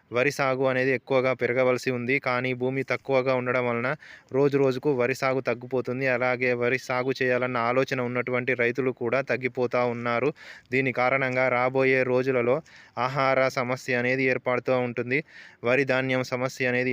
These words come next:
ఏర్పడుతూ ఉంటుంది. ఈ సమస్య కారణంగా ముందు ముందు భవిష్యత్తులో ఆహార కొరత అనేది ఏర్పడుతూ ఉంటుంది. మీకు కనుక ఈ వరి పంట గురించి ఏమైనా తెలిస్తే నాకు కామెంట్ చేయండి.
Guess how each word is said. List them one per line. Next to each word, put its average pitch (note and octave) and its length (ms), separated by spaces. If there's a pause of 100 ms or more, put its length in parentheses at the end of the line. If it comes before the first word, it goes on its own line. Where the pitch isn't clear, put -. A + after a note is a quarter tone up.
ఏర్పడుతూ B2 380 (120)
ఉంటుంది. A#2+ 300 (180)
ఈ B2+ 40 (120)
సమస్య C3 320 (100)
కారణంగా B2 480 (500)
ముందు C#3+ 240
ముందు C#3+ 180 (100)
భవిష్యత్తులో C3+ 540 (440)
ఆహార C3 420 (120)
కొరత B2 220 (100)
అనేది C3 300
ఏర్పడుతూ B2+ 400 (140)
ఉంటుంది. A#2+ 320 (500)
మీకు C#3+ 300
కనుక C3 240 (460)
ఈ C3 120 (220)
వరి B2+ 240
పంట C3+ 180 (140)
గురించి C3 360 (480)
ఏమైనా C3 300 (100)
తెలిస్తే B2+ 340
నాకు B2 180
కామెంట్ B2 280
చేయండి. B2+ 220